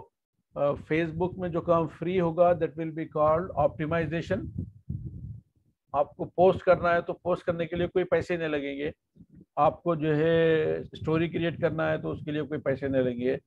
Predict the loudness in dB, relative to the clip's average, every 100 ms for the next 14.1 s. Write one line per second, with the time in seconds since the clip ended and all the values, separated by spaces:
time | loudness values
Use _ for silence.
0 | -18 _ 0 0 2 -2 0 0 2 4
1 | 4 2 0 0 -4 -6 -4 -4 -4 -4
2 | -2 -2 -2 -2 0 -2 -4 -4 -4 -6
3 | -20 0 2 4 2 0 0 -4 0 0
4 | 2 -2 0 2 2 4 4 2 -4 -6
5 | -4 -6 -4 -2 -2 -2 0 0 -2 -6
6 | 2 2 2 0 0 2 2 2 -2 -6
7 | _ _ -20 -16 -14 -12 -4 -4 0 2
8 | 2 -2 -8 -8 -2 -2 0 -4 -4 -4
9 | -2 -2 0 2 2 4 4 4 0 2
10 | 2 4 0 0 -8 -8 -12 _ _ _
11 | 2 2 0 -6 -2 0 2 4 4 6
12 | 4 2 0 -4 -4 -4 -8 -2 -2 -4
13 | -8 0 2 2 -2 -10 -8 -8 -8 -8